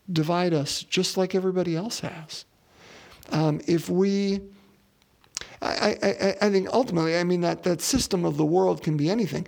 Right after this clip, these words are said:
In, i-, if, in, in, in anything, it can be within the church, it can be within our politics, it can be within our behaviors and our attitudes, it can be how,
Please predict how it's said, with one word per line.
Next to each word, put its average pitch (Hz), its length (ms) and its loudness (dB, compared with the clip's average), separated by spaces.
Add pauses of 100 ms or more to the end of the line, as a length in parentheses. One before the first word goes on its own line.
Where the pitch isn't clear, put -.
(320)
In, 180 260 0
i-, 180 200 0
if, 185 220 4 (280)
in, - 160 -2
in, 170 240 0
in 165 220 -2
anything, 196 440 0
it 170 140 0
can 143 140 0
be 139 100 2
within 127 320 0
the 117 100 -4
church, 311 400 0
it 147 120 -4
can 131 80 -2
be 131 100 -2
within 135 260 -4
our - 120 -6
politics, 202 560 -2
it - 60 -14
can 151 100 -2
be 135 140 -2
within 131 280 -2
our - 120 -6
behaviors 190 580 0
and 147 120 -4
our 139 100 -4
attitudes, 170 540 0
it 147 100 -6
can 139 120 -4
be 131 140 -2
how, 175 380 0